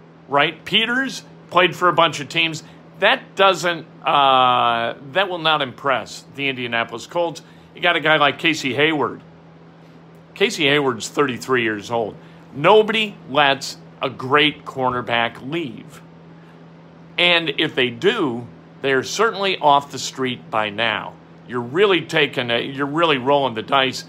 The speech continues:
and hoping to hit a hard ten here. That's what you're doing in craps terms,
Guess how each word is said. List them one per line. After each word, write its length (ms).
and 160
hoping 260
to 80
hit 160
a 60
hard 400
ten 340
here. 340
That's 260
what 180
you're 80
doing 280
in 100
craps 420
terms, 420